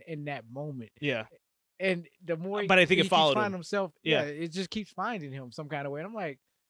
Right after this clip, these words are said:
Speaker 1: "This dude seems like he's really trying to do the right <laughs> thing, and he
Speaker 2: Yeah.
Speaker 1: can't get out of his own way for some reason or another."
Speaker 2: Well, and I think a lot of people in Indianapolis were pissed off because, because he tried. And it was like, "What?"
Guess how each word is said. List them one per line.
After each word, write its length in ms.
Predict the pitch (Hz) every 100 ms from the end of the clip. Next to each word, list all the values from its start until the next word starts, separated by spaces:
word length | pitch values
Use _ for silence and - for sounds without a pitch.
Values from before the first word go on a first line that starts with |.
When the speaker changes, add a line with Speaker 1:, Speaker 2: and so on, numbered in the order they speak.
| _ _
Speaker 1:
"This 80 | 311
dude 260 | 262 302 254
seems 300 | 320 320 262
like 120 | 240
he's 220 | 262 202
really 300 | 196 262 247
trying 320 | - 240 240
to 60 | 220
do 140 | 208
the 60 | 208
right 220 | 196 202
<laughs> 40 | -
thing, 380 | 285 480 262 - 262 - -
and 120 | 269
he 60 | 254
Speaker 2:
Yeah. 140 | 269 254
Speaker 1:
can't 160 | 240
get 140 | 233 233
out 120 | 233
of 60 |
his 140 | 214 220
own 280 | 233 220 220
way 220 | 254 202 -
for 100 | 196
some 280 | 220 214
reason 260 | 202 220 190
or 120 | 196
another." 340 | 185 208 170 123
Speaker 2:
Well, 180 | 175 202
and 100 | 196
I 80 | 202
think 180 | 220 196
a 40 |
lot 180 | 180 180
of 60 | 175
people 240 | 180 156
in 120 | 151
Indianapolis 680 | 151 135 131 139 160 165 143
were 80 | 135
pissed 340 | - 143 -
off 180 | 143 135
because, 500 | 139 123 156 151 131 - _ 147
because 540 | 175 147 - 214 254 -
he 120 | 143
tried. 400 | - - 69 - _ _ _ _
And 100 | 160
it 60 | 170
was 200 | 170 143
like, 360 | 160 151 - _ _ _ _ _ _
"What?" 380 | - 160 277 311